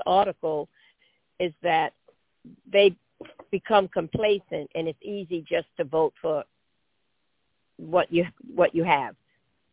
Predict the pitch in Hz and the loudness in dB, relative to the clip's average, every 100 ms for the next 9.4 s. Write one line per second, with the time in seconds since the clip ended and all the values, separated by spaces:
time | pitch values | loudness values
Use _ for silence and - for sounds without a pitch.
0 | _ _ _ _ _ _ _ _ _ - | _ _ _ _ _ _ _ _ _ -14
1 | 151 165 147 170 - _ _ _ - 185 | -4 -4 0 -2 -4 _ _ _ -6 -2
2 | 180 - 170 180 - 170 156 - - 185 | -2 0 2 2 2 -8 -10 -14 -10 -4
3 | 190 185 - _ _ _ - 165 156 156 | -2 -2 -4 _ _ _ -14 -12 -12 -10
4 | 160 - 160 151 156 165 147 139 143 143 | -12 -10 -12 -10 -8 -8 -6 -10 -10 -10
5 | 151 156 170 _ 185 180 220 214 208 196 | -10 -10 -14 _ -2 0 0 0 0 -4
6 | - 214 196 185 202 214 175 180 _ - | -4 -6 -6 -10 -6 -4 -4 -8 _ -20
7 | - 185 180 185 226 262 262 139 101 127 | -8 -6 -6 -8 -6 -8 -8 -12 -16 -20
8 | _ _ _ _ _ _ _ - 147 170 | _ _ _ _ _ _ _ -20 0 4
9 | 180 185 175 | 6 6 4